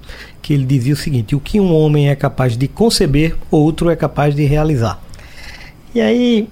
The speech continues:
é, se você for viajar nisso, a gente vai, vai passar o dia todo aqui só filosofando, mas o homem chegou na Lua, embora tenha os que acreditam na Terra plana, et cetera. É, é, a nanotecnologia, pegando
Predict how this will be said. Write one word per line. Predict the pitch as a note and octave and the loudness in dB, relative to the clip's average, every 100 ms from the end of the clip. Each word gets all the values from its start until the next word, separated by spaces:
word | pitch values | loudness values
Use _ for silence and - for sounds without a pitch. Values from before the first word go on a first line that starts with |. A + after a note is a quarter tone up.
| - | -4
é, | D3+ | -4
se | D3+ F3+ | -4 -6
você | D3+ E3 | -4 -2
for | - | 0
viajar | C3 C#3+ C3+ C3+ | 0 2 2 2
nisso, | D3+ F3 | 0 -2
a | |
gente | E3+ | -2
vai, | E3+ E3 - - - - | -2 -4 -10 -20 -20 -16
vai | G3+ F#3 C3+ | -12 -8 -6
passar | - - | -4 -2
o | C#3+ | 0
dia | C#3+ | 0
todo | C#3+ C3+ | 0 -2
aqui | C#3 | -2
só | - D3+ | -4 -4
filosofando, | - C#3 C3 D3 D#3 D#3 G3 | 0 0 0 -2 -4 -4 -4
mas | G#3 E3 G3 | -6 -4 0
o | |
homem | D3+ | 0
chegou | B2 B2+ C#3+ | 0 -2 0
na | |
Lua, | G3 E3+ F3+ D#3+ | 2 2 2 2
embora | C#3+ C#3 C3+ - - - - - | 0 -2 -4 -8 -18 -20 -20 -4
tenha | D3 | -2
os | - | 0
que | - | -2
acreditam | - E3+ C3+ C#3+ | 0 0 0 0
na | C3+ | -2
Terra | A#2+ A#2 A#2 | -2 -4 -4
plana, | C#3 D3 D3 | -2 0 -2
et | - | -4
cetera. | A#2+ F#2+ - - - - - - - - - | -6 -8 -10 -18 -20 -20 -20 -20 -20 -20 -4
É, | D#3 C#3+ C3+ B2+ - - | 0 2 2 -2 -6 -8
é, | C#3 B2+ B2+ - - - - - - - - - - - - - | -6 -4 -6 -8 -16 -20 -20 -20 -20 -20 -20 -20 -20 -20 -20 -8
a | E3+ F3 | -4 -2
nanotecnologia, | G3+ G3 D4 C4 - F3 D#3+ C#3+ B2 A#2+ E3 A#2+ - - | 2 2 2 2 0 -2 0 2 2 2 2 0 -6 -8
pegando | - B2 C3 B2 | -6 -2 0 -2